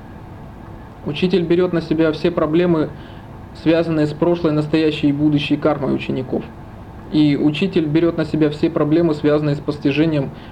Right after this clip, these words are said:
духовного состояния учеников. То есть учи-, учитель является для ученика гарантом того, что тот, безусловно, достигнет успеха в своей духовной практике и окончательно гарантирует своим собственным духовным достижением.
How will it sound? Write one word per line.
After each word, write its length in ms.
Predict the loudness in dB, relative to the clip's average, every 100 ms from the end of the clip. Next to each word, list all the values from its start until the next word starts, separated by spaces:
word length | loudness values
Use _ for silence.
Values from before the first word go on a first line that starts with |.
| -4
духовного 480 | -2 2 2 2 0
состояния 640 | -2 0 2 4 2 0
учеников. 560 | -2 -2 -4 -4 -2 -4 -6 -16 -18 -16 -16 -16 -16 -18 -18 -16 -2
То 80 | 0
есть 140 | 2
учи-, 260 | 0 2 0 0
учитель 520 | -2 0 0 2 0 -2 -10 -8 0
является 560 | 2 4 2 2 0
для 240 | 2 4 2
ученика 680 | 2 0 2 2 2 2 2
гарантом 580 | 2 2 0 0 -2 -2
того, 200 | 0 2
что 200 | 2 0
тот, 220 | 0 0 2
безусловно, 600 | 2 2 2 2 2 2
достигнет 520 | 0 0 -2 0 -2
успеха 380 | -2 0 0 -2
в 40 |
своей 180 | 0 2
духовной 400 | 2 0 0 0
практике 500 | 0 -2 -4 -12 -10 -12 -14 -18 -14 0
и 220 | 4 4
окончательно 600 | 4 0 0 0 2 0
гарантирует 640 | 2 0 2 2 4 4 0 -12 -16
своим 260 | -4 0 0
собственным 460 | 2 0 0 0 0
духовным 420 | 2 2 0 0
достижением. 600 | -2 -2 -2 -2 -4 -6